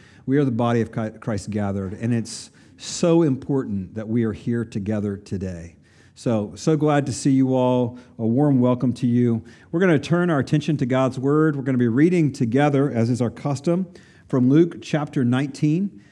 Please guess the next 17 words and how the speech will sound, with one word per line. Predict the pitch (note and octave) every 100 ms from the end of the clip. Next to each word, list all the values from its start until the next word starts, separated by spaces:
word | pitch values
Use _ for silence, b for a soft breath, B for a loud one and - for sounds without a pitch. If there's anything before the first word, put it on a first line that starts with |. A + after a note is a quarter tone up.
| B
You | A2+
can | C3
follow | A2 D3 C#3 C#3
along | C#3 C3+ C3+ C#3
in | A2
your | G#2+
bulletin | G2+ C#3+ D#3+ E3+ E3
or | E3 A2 A#2
up | A#2+
on | A2+
the | G2+
screen | - D3 D3 D3+
as | A2+
we | G#2+
turn | G2+ D#3 D3
our | C3
attention | A2+ D3+ C#3+ C#3+ C3 A#2+